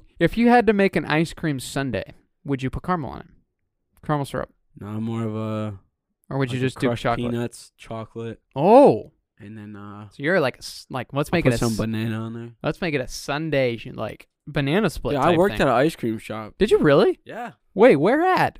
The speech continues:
Speaker 1: We, this is high quality radio
Speaker 2: <laughs>
Speaker 1: right
Speaker 2: What are
Speaker 1: here.
Speaker 2: you talking
Speaker 1: <laughs> I
Speaker 2: I
Speaker 1: didn't
Speaker 2: thought
Speaker 1: actually
Speaker 2: I
Speaker 1: know
Speaker 2: told you
Speaker 1: this.
Speaker 2: about this.
Speaker 1: I
Speaker 2: It was
Speaker 1: didn't
Speaker 2: an ice
Speaker 1: actually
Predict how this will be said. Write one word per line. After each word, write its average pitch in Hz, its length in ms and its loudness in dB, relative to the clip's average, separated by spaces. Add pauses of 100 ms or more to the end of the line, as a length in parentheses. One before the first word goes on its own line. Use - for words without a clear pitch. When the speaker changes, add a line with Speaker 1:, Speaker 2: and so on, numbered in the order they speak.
(100)
Speaker 1:
We, 214 180 -6
this 220 260 4
is 202 80 -2
high 180 180 8
quality 165 260 8
radio 127 420 2
Speaker 2:
<laughs> - 20 0
Speaker 1:
right 117 100 2
Speaker 2:
What - 120 2
are - 20 -6
Speaker 1:
here. 370 80 6
Speaker 2:
you 269 80 2
talking - 300 -12
Speaker 1:
<laughs> - 0 -
I 233 460 8
Speaker 2:
I 226 40 6
Speaker 1:
didn't 277 140 4
Speaker 2:
thought 240 260 12
Speaker 1:
actually - 20 6
Speaker 2:
I - 40 6
Speaker 1:
know 202 100 8
Speaker 2:
told 294 140 10
you 160 80 8
Speaker 1:
this. 139 40 6
Speaker 2:
about 117 240 -2
this. 117 220 -4
Speaker 1:
I 135 80 0
Speaker 2:
It 147 60 0
was - 80 2
Speaker 1:
didn't 202 100 2
Speaker 2:
an 180 60 4
ice 254 140 4
Speaker 1:
actually - 60 -14